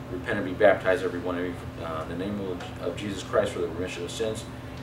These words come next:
and ye shall receive the gift of the Holy Ghost.'" So this is, it's a crowd of people that were gathered there from many nations. They were all Jewish.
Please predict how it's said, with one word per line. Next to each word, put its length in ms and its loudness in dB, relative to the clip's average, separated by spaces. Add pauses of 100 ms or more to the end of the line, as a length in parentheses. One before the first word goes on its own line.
(160)
and 100 -4
ye 160 -2
shall 240 6
receive 400 0
the 80 -4 (360)
gift 280 4
of 120 6
the 80 -4
Holy 160 2 (160)
Ghost.'" 300 6 (280)
So 180 12
this 160 4
is, 160 -2
it's 140 0
a 60 4
crowd 260 8
of 80 2
people 220 4
that 100 10
were 80 2
gathered 420 6 (540)
there 280 12
from 600 -2 (1200)
many 300 8
nations. 680 6 (500)
They 100 6
were 160 10
all 200 12
Jewish. 540 4